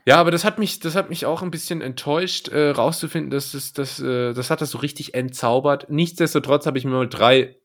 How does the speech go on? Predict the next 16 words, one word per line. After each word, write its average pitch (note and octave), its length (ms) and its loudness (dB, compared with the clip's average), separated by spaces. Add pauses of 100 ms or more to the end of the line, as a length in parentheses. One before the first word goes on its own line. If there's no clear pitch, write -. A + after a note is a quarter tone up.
(200)
total B2+ 480 2
kuriose A2 540 2
Rekorde G#2 320 2
rausgestellt G#2 720 0 (340)
und A#2+ 180 -4
würd C#3 140 -8
einfach D3+ 180 -2
mal C#3+ 140 0
fragen, C3 480 -4
ob C3 200 -2
du's A#2+ 200 -4
schaffst, - 480 -4
da G2+ 220 2
richtig G2 420 -8
zu F2+ 120 -10
raten. - 460 -8